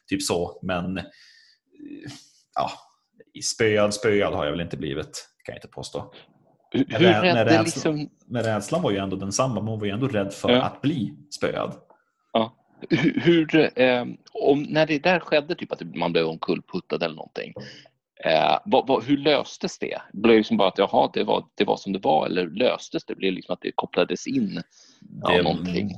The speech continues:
Speaker 1: det var som det var. Ofta så hände ju ingenting. Det var ju typ ofta så att de typ så här, "Ha, ha, ha", skrattade och sprang iväg. Eller så var det som att,
Speaker 2: Mm.
Speaker 1: ja, det var i,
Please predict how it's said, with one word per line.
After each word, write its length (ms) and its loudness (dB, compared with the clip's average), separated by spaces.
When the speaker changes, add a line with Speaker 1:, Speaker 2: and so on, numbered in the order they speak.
Speaker 1:
det 160 4
var 220 2
som 200 -4
det 80 -2
var. 140 2
Ofta 340 2
så 120 2
hände 300 0
ju 80 -2
ingenting. 400 -2
Det 80 2
var 140 2
ju 60 -2
typ 100 -8
ofta 180 -2
så 80 -4
att 60 -4
de 120 -4
typ 140 -10
så 80 0
här, 120 0
"Ha, 120 -2
ha, 160 2
ha", 80 0
skrattade 280 -4
och 60 -2
sprang 200 -4
iväg. 400 0
Eller 200 2
så 120 -2
var 60 2
det 80 2
som 120 -2
att, 140 -4
Speaker 2:
Mm. 200 -6
Speaker 1:
ja, 200 0
det 100 0
var 260 2
i, 220 -4